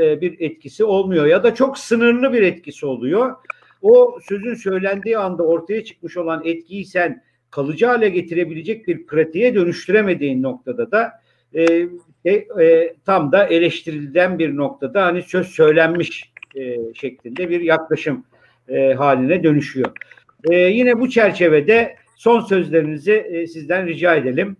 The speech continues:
E, yani bu tartışmalardan biz, e, çok önemli şeyler öğrendik. E, diliyoruz, e,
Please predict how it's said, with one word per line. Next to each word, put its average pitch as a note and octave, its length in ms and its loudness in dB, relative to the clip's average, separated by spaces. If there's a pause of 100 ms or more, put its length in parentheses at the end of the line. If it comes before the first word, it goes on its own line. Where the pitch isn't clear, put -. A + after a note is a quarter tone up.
(380)
E, D3 100 -4 (540)
yani F#3 280 -2
bu G3+ 100 -12
tartışmalardan F3 920 -2
biz, E3+ 240 -10 (260)
e, E3 180 0
çok G3+ 240 0
önemli F#3 340 2
şeyler F3+ 340 2
öğrendik. D#3 560 0 (460)
E, D3+ 360 0
diliyoruz, F3 560 0
e, E3+ 40 -4